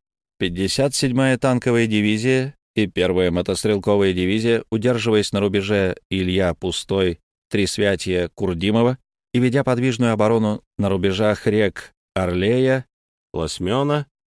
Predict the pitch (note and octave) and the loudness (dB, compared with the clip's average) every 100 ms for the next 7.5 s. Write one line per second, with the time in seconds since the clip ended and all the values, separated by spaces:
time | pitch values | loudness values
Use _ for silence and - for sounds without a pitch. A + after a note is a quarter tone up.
0 | _ B2 A2+ B2 C#3+ C3 B2 A2+ A2+ G#2+ | _ 0 2 2 2 4 2 2 2 2
1 | A#2 A2+ G#2+ G2+ F#2+ - B2 C3 A#2+ - | 2 2 2 0 0 -2 0 0 0 -2
2 | A2+ G2+ F2 - A#2 A#2 C#3+ C#3 C#3 C#3 | -2 0 -2 -4 -4 -2 0 0 0 -4
3 | _ _ _ _ F#2 G2+ G#2+ B2 C3 B2+ | _ _ _ _ -4 0 2 0 0 -4
4 | - B2+ B2 A#2+ B2 A#2+ A2+ A2 - A2 | -2 0 0 2 2 4 2 -2 -2 -2
5 | G#2 A2 G#2+ G#2+ G2+ C3 C3+ _ _ _ | 0 0 0 0 2 0 -2 _ _ _
6 | _ _ _ B2+ A#2+ - B2 - B2 G#2+ | _ _ _ -2 -2 0 0 0 0 2
7 | G#2+ G#2 G#2+ A#2+ A#2+ | 2 2 2 0 -2